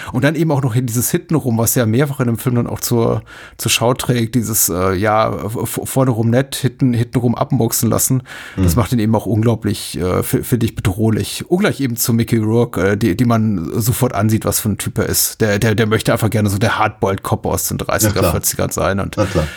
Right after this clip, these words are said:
Speaker 1: äh, den alle cool finden. Und er inszeniert sich ja, glaub ich, auch selber immer so ein bisschen und ist dann enttäuscht, wenn auch, äh, Menschen, allem voran eben Conny, seine Frau, äh, nicht auf seine Inszenierung an-, anspringen und einfach sagen,
Speaker 2: Ja.
Speaker 1: "Hier, verdammt normal, du kann-, kannst mir sonst was erzählen,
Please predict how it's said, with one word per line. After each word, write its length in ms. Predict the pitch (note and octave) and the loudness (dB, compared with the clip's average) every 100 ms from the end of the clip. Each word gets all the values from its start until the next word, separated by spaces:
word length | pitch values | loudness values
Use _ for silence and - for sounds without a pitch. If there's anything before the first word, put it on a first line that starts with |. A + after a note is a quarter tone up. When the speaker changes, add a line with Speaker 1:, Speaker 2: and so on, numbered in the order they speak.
| - | -14
Speaker 1:
äh, 140 | - D#2+ | -6 -2
den 140 | G2 | 0
alle 200 | F#2 F#2+ - | 0 -2 -2
cool 140 | A2+ A2 | -2 -2
finden. 320 | - - - | 0 -2 0
Und 120 | G#2+ | 0
er 160 | F#2 G#2+ | 2 2
inszeniert 440 | C#3+ - B2+ C3+ | 2 0 2 0
sich 120 | - B2+ | 0 0
ja, 60 | |
glaub 180 | G#2+ G#2+ | 2 0
ich, 80 | A2 | 0
auch 100 | G#2+ | 2
selber 280 | G#2+ A2 G#2+ | 2 2 0
immer 180 | G2+ | 0
so 100 | G#2 G2+ | -2 -2
ein 80 | |
bisschen 320 | G#2 - - G#2+ | -2 0 2 2
und 140 | G#2+ | 2
ist 120 | A2 | 2
dann 80 | C#3+ | 0
enttäuscht, 520 | G#2+ - A#2+ B2+ - | 0 -2 0 2 0
wenn 80 | A2+ | 0
auch, 180 | G2 - - - - - | 0 -4 -14 -14 -12 -12
äh, 60 | G#2+ - | -6 0
Menschen, 380 | B2 C#3 - | 2 2 0
allem 220 | - A2 A#2 | 0 0 0
voran 260 | - A2 | 0 0
eben 220 | A#2 G#2 | 0 -2
Conny, 320 | G#2 A2+ A2+ B2 | -2 0 2 2
seine 220 | G#2+ G#2 | 0 -2
Frau, 360 | - A2 A#2 F#2+ | -2 0 2 2
äh, 80 | G2+ | 0
nicht 260 | C3 C#3 | 2 2
auf 80 | C#3+ | 2
seine 200 | A2 B2 | 2 0
Inszenierung 460 | A2+ - B2 A#2+ A#2 | 0 -2 0 0 0
an-, 400 | G#2 A#2 A#2+ A2+ - | 2 2 0 -2 -6
anspringen 540 | - C#3+ - - G2+ G2 | 0 0 0 -2 -2 0
und 80 | |
einfach 180 | F#2 A#2+ | 0 0
sagen, 240 | G#2+ G#2+ A#2+ | 2 2 2
Speaker 2:
Ja. 80 | |
Speaker 1:
"Hier, 120 | B2 B2+ | 0 0
verdammt 340 | A#2+ C3+ C3+ | 0 -2 0
normal, 320 | A#2+ A#2 B2 A#2+ | 0 2 2 0
du 80 | A2 | -2
kann-, 160 | G#2+ A#2 | -2 -4
kannst 180 | - C3+ | -2 0
mir 80 | C3+ | 2
sonst 200 | C3 C#3 | 0 0
was 120 | C#3+ | 0
erzählen, 420 | G#2 - B2 B2 | 0 0 0 0